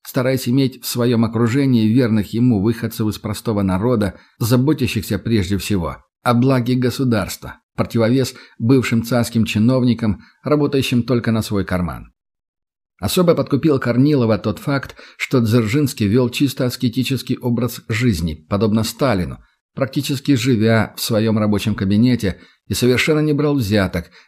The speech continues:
несмотря на большие суммы предлагаемых отступных. Последним аргументом в глазах диктатора в пользу Дзержинского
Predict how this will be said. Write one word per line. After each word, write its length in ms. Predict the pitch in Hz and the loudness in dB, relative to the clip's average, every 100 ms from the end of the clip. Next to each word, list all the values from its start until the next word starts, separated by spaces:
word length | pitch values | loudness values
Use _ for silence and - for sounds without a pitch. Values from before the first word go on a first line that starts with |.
| - | 2
несмотря 460 | 117 113 107 123 | 2 2 0 2
на 100 | 117 | 2
большие 360 | 107 104 - 104 | 2 0 -2 -4
суммы 340 | - 135 104 | 0 2 2
предлагаемых 720 | 78 104 107 104 107 104 95 95 | 0 -2 0 0 2 0 0 -4
отступных. 580 | - - 98 82 - - _ _ _ _ _ _ _ | -8 -8 -6 -8 -10 -18 _ _ _ _ _ _ _
Последним 520 | - 95 - 147 139 131 | -6 -6 -2 0 2 0
аргументом 580 | 117 117 135 131 110 | 2 2 2 0 -2
в 40 | 101 | 0
глазах 400 | 113 110 113 85 | 0 0 -2 -2
диктатора 540 | 95 - 120 110 92 | -6 -4 -4 -2 -2
в 120 | 85 | -4
пользу 320 | - 120 92 95 | -2 0 0 -2
Дзержинского 720 | 98 87 135 - 98 90 | -2 -2 -4 -4 -2 -2